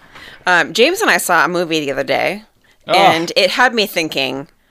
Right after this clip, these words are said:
Speaker 1: about some things. So
Speaker 2: Yeah.
Speaker 1: let's, let's clarify
Speaker 2: Yeah.
Speaker 1: that,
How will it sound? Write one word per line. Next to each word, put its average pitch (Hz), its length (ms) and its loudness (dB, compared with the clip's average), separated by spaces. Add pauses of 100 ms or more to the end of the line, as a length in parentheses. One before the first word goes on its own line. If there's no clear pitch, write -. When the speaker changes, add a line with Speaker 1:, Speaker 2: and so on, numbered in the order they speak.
(340)
Speaker 1:
about 170 260 0
some 147 160 -6
things. 131 380 -8
So 214 120 -2
Speaker 2:
Yeah. 240 100 4
Speaker 1:
let's, - 240 -6
let's 190 200 -2
clarify 147 600 0
Speaker 2:
Yeah. 80 180 -8 (420)
Speaker 1:
that, 151 360 0